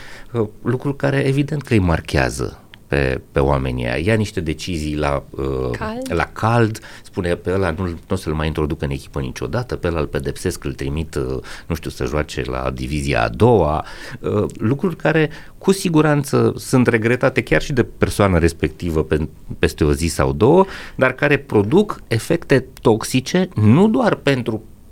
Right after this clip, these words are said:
Speaker 1: cel aflat în cauză, ci și pentru colegii lui. Aici aș vrea să, să, să înțelegem cumva și să ne explici. Faptul că într-o echipă unul dintre jucători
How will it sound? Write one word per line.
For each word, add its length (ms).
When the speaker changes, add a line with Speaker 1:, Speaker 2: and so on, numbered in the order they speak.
Speaker 1:
cel 340
aflat 380
în 140
cauză, 500
ci 160
și 100
pentru 300
colegii 480
lui. 240
Aici 260
aș 320
vrea 180
să, 340
să, 280
să 340
înțelegem 840
cumva 380
și 160
să 320
ne 120
explici. 460
Faptul 320
că 220
într-o 300
echipă 540
unul 300
dintre 500
jucători 640